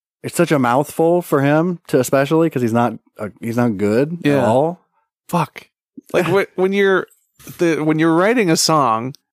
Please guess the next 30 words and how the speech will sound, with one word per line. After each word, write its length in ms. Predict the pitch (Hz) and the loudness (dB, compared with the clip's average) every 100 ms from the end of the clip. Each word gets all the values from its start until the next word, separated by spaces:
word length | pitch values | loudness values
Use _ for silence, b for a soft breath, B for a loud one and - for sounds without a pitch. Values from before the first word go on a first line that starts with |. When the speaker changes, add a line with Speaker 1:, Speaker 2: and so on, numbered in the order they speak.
| _ | _
Speaker 2:
the 100 | 131 | -8
key 280 | - - 185 | -4 0 0
for 400 | - 139 127 117 | 2 2 4 4
it 100 | 113 - | 0 0
is 200 | 135 - | 0 0
to 100 | 127 | 0
have 220 | 127 123 | 2 2
something 360 | - 127 - 120 | 2 0 0 0
that's 220 | 113 - | -2 -4
catchy, 540 | - 113 110 92 87 _ b b b _ | -2 -2 -2 -6 -8 _ b b b _
that 60 | 113 | -2
makes 260 | 123 120 | -2 0
it 80 | 120 | -2
appealing 460 | 110 - 117 110 113 | -4 -4 -4 0 -2
Speaker 1:
It 80 | 110 | 0
has 200 | 160 156 | -2 0
Speaker 2:
to 40 | |
the 40 | |
Speaker 1:
to 60 | 156 | 0
have 140 | 143 | 0
Speaker 2:
listener. 220 | 131 123 127 | 0 -2 -2
Speaker 1:
a, 20 | |
it 40 | |
has 120 | 135 147 | -2 0
to 60 | |
have 120 | 143 123 | -2 0
a 120 | 113 | -2
melody 760 | 107 107 113 123 120 117 110 | -2 -2 0 0 0 0 0
Speaker 2:
<laughs> 0 | |
Speaker 1:
or, 100 | 107 | -2